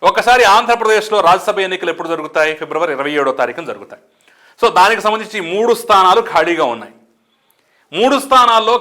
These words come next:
ఖాళీగా ఉన్నటువంటి నేపథ్యంలో ఈ మూడిట్లో వైసీపీ గెలుచుకోవడానికి వందకు వంద శాతం ఆస్కారం ఉంది. ఎందుకంటే ఈ మూడు స్థానాల్లో తన అభ్యర్థిని నిలబెట్టగా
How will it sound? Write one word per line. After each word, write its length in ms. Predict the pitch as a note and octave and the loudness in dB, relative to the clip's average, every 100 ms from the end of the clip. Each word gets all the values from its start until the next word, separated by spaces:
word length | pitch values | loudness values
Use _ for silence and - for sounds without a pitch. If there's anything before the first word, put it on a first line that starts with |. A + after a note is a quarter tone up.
| - | 0
ఖాళీగా 400 | F#3 G#3+ A3 G#3+ G#3 | 2 2 2 2 2
ఉన్నటువంటి 340 | F#3+ F#3 F3 E3 | -2 -4 -4 -4
నేపథ్యంలో 460 | D#3 D#3+ E3 G3 F3 | -4 -6 -6 -6 -4
ఈ 40 | E3 D#3 | -8 -8
మూడిట్లో 480 | E3+ A#3 A#3 A#3 A3 D#3+ | -6 -4 -4 -4 -2 -2
వైసీపీ 480 | G3 - G#3 G#3 F3 | -2 -6 -10 -8 -4
గెలుచుకోవడానికి 720 | D#3+ D#3+ - D#3+ D3+ D#3+ F3 C#3 D#3+ - B2 | -4 -4 -6 -2 -2 -4 -8 -10 -10 -8 -8
వందకు 300 | E3+ G#3 G3 | -4 -4 -4
వంద 140 | E3 D#3+ | -4 -4
శాతం 240 | C#3 F3 B2+ | -4 -2 -2
ఆస్కారం 340 | - C#3+ C#3 G#2 | -2 -4 -4 -6
ఉంది. 120 | - _ _ _ _ | -20 _ _ _ _
ఎందుకంటే 400 | C3+ D3+ D#3 A3 A#3+ - - C3 | -10 -6 -4 -4 -6 -8 -18 -12
ఈ 40 | C3+ | -8
మూడు 200 | D#3+ G3 G3+ | -4 -2 -2
స్థానాల్లో 360 | G3 F3+ F3+ F3 | -2 0 -2 -4
తన 160 | E3 D3 | -2 -2
అభ్యర్థిని 440 | C3 E3+ E3 D3+ B2+ | -2 -4 -4 -4 -4
నిలబెట్టగా 520 | B2 C3+ C3 C3 B2 | -4 -2 -4 0 0